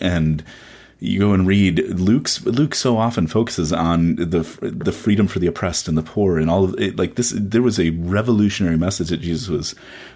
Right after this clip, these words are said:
was bringing in that, that came through him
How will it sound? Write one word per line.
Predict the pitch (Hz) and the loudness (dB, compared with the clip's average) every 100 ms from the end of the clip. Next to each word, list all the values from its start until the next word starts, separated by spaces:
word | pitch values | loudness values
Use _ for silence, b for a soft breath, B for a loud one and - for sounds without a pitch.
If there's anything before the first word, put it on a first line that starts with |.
| - | -6
was | 85 | -4
bringing | 78 98 110 85 | 0 2 4 4
in | 78 78 | 4 2
that, | 85 82 78 80 | 2 -2 -4 -2
that | 80 | -2
came | - 107 82 | 0 0 0
through | - 117 123 | 0 2 2
him | 78 71 78 | 0 -2 -6